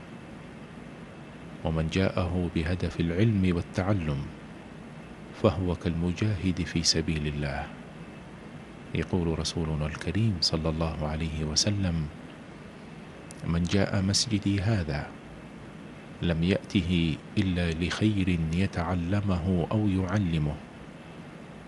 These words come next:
فهو بمنزلة المجاهد في سبيل الله، ومن جاء بغير ذلك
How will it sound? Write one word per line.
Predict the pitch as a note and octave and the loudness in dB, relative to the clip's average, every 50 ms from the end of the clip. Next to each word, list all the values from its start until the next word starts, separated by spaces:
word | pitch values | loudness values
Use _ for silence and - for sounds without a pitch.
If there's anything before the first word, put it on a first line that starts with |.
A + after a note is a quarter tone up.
| - - - - - - | -16 -14 -14 -14 -12 -2
فهو | - E2 D#2 E2 F#2 F#2 F2+ E2+ | 0 0 2 2 2 2 2 4
بمنزلة | F2+ F#2 F2 E2+ E2+ E2+ E2+ G2 F#2 F2+ F2 E2 - | 4 4 4 4 4 2 2 2 2 2 0 0 0
المجاهد | E2+ E2 D#2+ D#2+ E2+ E2+ - F#2+ F#2+ G2 E2+ D2+ E2+ E2+ - F2 E2 - | 0 0 2 2 0 2 2 2 2 2 2 0 -2 0 0 0 0 2
في | - F#2+ | 0 4
سبيل | - - - E2 D#2 E2+ D#2+ D#2 D#2 | 4 4 4 4 2 2 2 2 2
الله، | D2+ D2 C#2+ D2 D2 D2 - - - - - - - - - - | 0 0 0 0 0 0 -2 -6 -8 -12 -14 -14 -14 -14 -8 -4
ومن | - D#2 D#2 D#2+ D#2 D2+ | -2 0 2 2 0 2
جاء | E2+ E2+ E2 - - E2+ - | 2 2 2 2 0 -2 -2
بغير | E2+ D#2 - E2+ E2 D#2+ D#2 E2 D#2 | -2 0 0 2 2 2 2 2 4
ذلك | G2 G2+ G2+ G2 F2+ F2 | 4 4 6 4 4 2